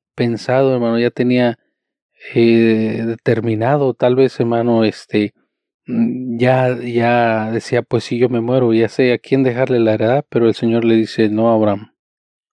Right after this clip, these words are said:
Versículo cuatro, luego vino a él palabra de Jehová diciendo, "No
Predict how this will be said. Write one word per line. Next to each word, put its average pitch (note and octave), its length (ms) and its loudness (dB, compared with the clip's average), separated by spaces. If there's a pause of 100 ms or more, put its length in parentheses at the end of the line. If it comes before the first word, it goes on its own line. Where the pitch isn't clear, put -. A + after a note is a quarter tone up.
(140)
Versículo A2 580 0
cuatro, G#2+ 440 -2
luego A#2+ 340 4
vino A#2+ 300 2
a A2+ 100 0
él A#2+ 120 0
palabra A2+ 460 2
de A2 80 0
Jehová A2+ 200 0
diciendo, A2 540 0
"No B2 400 0